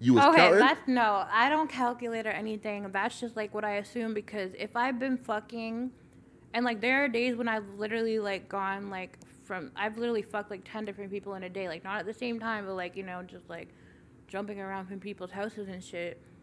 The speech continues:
Speaker 2: So if I've been fucking since I was, like, sixteen,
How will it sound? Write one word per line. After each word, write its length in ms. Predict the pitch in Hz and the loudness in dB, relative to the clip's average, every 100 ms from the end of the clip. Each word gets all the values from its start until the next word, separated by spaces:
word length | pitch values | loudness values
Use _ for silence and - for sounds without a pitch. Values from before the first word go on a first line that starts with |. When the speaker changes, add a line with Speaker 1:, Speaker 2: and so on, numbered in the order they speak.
| - - - - | -20 -20 -20 -4
Speaker 2:
So 160 | 220 | 0
if 180 | 214 208 | 0 2
I've 220 | 214 240 | 4 4
been 180 | 233 269 | 2 0
fucking 680 | 262 269 269 226 190 185 220 - | 0 -2 -2 -8 -8 -10 -12 -4
since 180 | 214 - | -4 0
I 200 | 208 208 | 0 0
was, 180 | 214 | -2
like, 420 | 208 196 185 - - - - - - | -4 -4 -4 -8 -18 -20 -20 -20 -6
sixteen, 1080 | 233 233 - - 240 226 214 196 233 269 | -6 -6 -12 -4 -4 -2 -6 -6 -6 -6